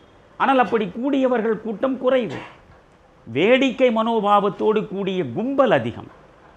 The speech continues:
கூட்டத்திற்கும் கும்பலுக்கும் எப்பொழுதுமே வேறுபாடு உண்டு. கூட்டத்திற்கு நோக்கம் உண்டு,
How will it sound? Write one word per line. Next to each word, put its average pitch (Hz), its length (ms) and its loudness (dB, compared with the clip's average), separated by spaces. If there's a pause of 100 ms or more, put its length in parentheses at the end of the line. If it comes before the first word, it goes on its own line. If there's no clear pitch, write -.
(280)
கூட்டத்திற்கும் 233 840 -4
கும்பலுக்கும் 208 680 -4
எப்பொழுதுமே 233 580 -2
வேறுபாடு 123 500 -2
உண்டு. 92 260 -14 (400)
கூட்டத்திற்கு 160 640 -6
நோக்கம் 143 440 -4
உண்டு, 110 220 -6